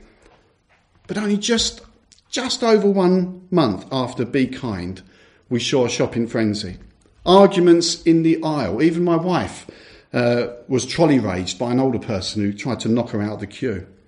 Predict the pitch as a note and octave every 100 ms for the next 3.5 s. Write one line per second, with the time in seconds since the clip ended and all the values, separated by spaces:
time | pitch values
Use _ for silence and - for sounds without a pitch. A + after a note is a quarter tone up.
0 | _ _ _ _ - _ F#3 G#3+ G3+ F3
1 | D3 D3 C#3+ - E3+ D#3+ C3+ - A2 F#2+
2 | - A#2+ A#2+ D#3 D3 C3+ B2+ D3 C#3 C3
3 | C3 B2+ B2 A#2